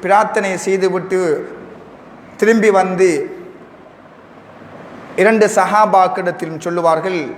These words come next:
"நான் பிரார்த்தனை செய்தேன், ஸல்லல்லாஹு அலைஹி வஸல்லுடைய உம்மத்தில் அரைவாசியினருக்கு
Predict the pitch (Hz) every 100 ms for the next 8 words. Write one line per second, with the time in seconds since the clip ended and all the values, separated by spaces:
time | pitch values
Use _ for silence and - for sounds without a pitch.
0 | - - - - 170 175 165 180 214 -
1 | 208 180 - 165 156 185 165 127 - -
2 | - - - - - - - - - -
3 | 214 226 214 202 196 185 170 214 208 190
4 | 190 190 180 170 165 156 170 202 208 170
5 | - 202 170 - - - - 143 160 220
6 | 240 220 220 220 220 220 214 196 180 190
7 | 196